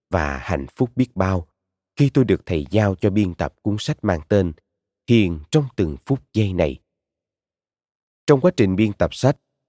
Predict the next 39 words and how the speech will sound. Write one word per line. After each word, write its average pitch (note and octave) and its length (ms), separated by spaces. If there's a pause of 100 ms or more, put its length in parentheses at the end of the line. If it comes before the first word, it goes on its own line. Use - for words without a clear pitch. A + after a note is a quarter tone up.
(200)
tôi A2+ 340
dành E2 260
phần D#2+ 220
lớn G2 260
công A2 140
việc F#2 180
sắp - 200
xếp, C#3+ 260 (320)
hoàn F2+ 220
thiện D2+ 360
các B2+ 140
con F#2+ 240
chữ D#2 280 (460)
và D#2+ 200
bổ D#2+ 200
sung A2 320
thêm G2 260
kiến A2+ 220
thức - 220
căn G2 220
bản D#2 300 (140)
ở E2 200
một G2 200
số C3+ 240
đoạn C#2+ 320 (380)
để B2+ 120
làm G2 240
sao A#2+ 420 (220)
giữ A#2 140
nguyên D#3 340
được G2 180
văn C3 360
phong C3 220 (340)
và D#2 200
nội D2 300
dung G#2 300
mà D#2 180
thầy E2 140
Hùng D#2+ 320